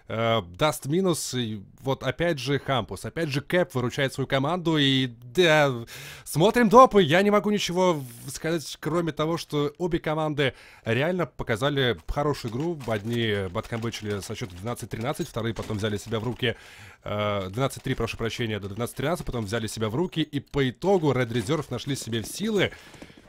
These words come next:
не повестись на то, что оппонента там че-то начали придумывать, в итоге вытащили раунд, это, короче, поплависсимо вообще нереальный,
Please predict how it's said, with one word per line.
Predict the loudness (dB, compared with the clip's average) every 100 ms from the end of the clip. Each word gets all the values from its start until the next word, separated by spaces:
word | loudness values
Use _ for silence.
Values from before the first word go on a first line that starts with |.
| -20 -18 -18 -4
не | 2 6 6
повестись | 6 2 0 0
на | 2
то, | 2
что | 0 -2 -2
оппонента | 0 2 2 0 -2
там | -2 -4
че-то | -6 -6
начали | -4 -4
придумывать, | -2 2 4 4 0 0
в | -6
итоге | -2 -2 -2
вытащили | -4 -6 -6
раунд, | -2 0 0 -2
это, | -6 -6
короче, | -6 -6 -6
поплависсимо | -6 -6 -6 -6 -6 -8 -8 -6
вообще | -6 -6 -8
нереальный, | -8 -6 -6 -4 -2 -4